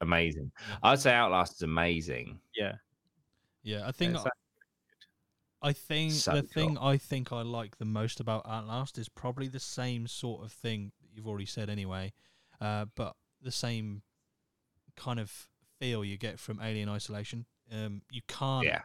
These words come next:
Speaker 2: attack the alien. Well, you can, but you just die.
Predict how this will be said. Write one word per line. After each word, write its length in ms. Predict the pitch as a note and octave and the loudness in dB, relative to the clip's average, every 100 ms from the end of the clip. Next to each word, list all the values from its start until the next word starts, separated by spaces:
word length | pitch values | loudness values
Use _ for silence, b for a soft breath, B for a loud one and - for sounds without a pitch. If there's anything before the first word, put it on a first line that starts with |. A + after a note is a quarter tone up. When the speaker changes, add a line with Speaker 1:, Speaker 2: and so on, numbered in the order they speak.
| - | -8
Speaker 2:
attack 580 | F3 - - E3 A2 - - | -10 -4 2 2 2 -8 -8
the 160 | A#2+ A2 | -6 -2
alien. 460 | A#2+ F#2 F2+ B2+ B D#3+ | -2 -2 -4 -8 B -4
Well, 60 | C#3+ | -4
you 60 | |
can, 500 | - A3 D#3 G#2 B2 - _ _ | 0 2 2 0 -8 -14 _ _
but 80 | A#2 | -6
you 40 | A#2+ | -2
just 200 | A#2+ - | -2 0
die. 380 | B2 G2 A2 | 0 -2 -8